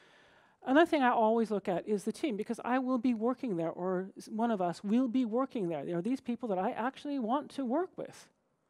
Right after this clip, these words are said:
Do I like them enough? Will I care whether their wives or husbands are, have a cold? Because that is the level that I know people at, okay? They're my, they're, they're my colleagues.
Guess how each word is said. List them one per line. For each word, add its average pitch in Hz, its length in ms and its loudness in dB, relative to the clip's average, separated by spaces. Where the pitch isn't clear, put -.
Do 277 160 -4
I 277 140 0
like 240 420 0
them 247 260 -2
enough? 165 540 -6
Will 240 240 0
I 254 140 2
care 262 420 0
whether 220 320 -2
their 220 180 -2
wives 196 440 0
or 208 180 -8
husbands 190 480 -6
are, 180 360 -6
have 175 160 -4
a 180 60 -6
cold? - 480 -10
Because 214 260 0
that 202 240 0
is 214 160 -4
the 220 140 -2
level 180 420 -4
that 185 120 -8
I 160 160 -6
know 214 220 -4
people - 360 -12
at, - 160 -14
okay? 262 260 -14
They're 196 120 -14
my, 196 200 -2
they're, 190 180 -2
they're 165 120 -6
my 165 320 -6
colleagues. - 440 -10